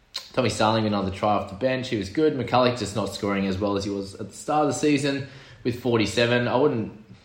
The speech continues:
probably wouldn't, at this price now, if he was closer to seven hundred, I would have been like, "Yeah, you'd probably trade him and try and upgrade him." But at five seventy, he's kind of producing what,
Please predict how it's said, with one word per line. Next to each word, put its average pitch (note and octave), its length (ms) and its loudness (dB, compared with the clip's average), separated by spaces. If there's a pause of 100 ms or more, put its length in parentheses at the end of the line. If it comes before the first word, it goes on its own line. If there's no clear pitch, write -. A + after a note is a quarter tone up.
(100)
probably B2+ 240 0
wouldn't, G2 240 0
at B2 160 0
this C3 120 -2
price A2+ 400 4
now, F#3 280 2 (320)
if A#2+ 100 -4
he C#3 60 2
was C3+ 120 2
closer C3 300 4
to A#2 60 -2
seven G#2+ 240 2
hundred, A#2 260 2
I - 20 4
would G#2 120 4
have G2 80 0
been F#2+ 80 2
like, F#2 180 -2
"Yeah, G#2 120 2
you'd G2+ 160 0
probably G2+ 200 -2
trade G#2+ 280 0
him D3 100 0
and A2+ 100 -2
try G#2 140 -2
and F#2+ 80 0
upgrade A#2+ 340 2
him." C#3+ 140 -2
But F#2+ 240 -4
at - 120 -10
five G2 220 2
seventy, F#2+ 300 -2
he's F2+ 100 -2
kind G#2 160 -2
of F2+ 100 -2
producing F2 500 -4
what, F2+ 360 0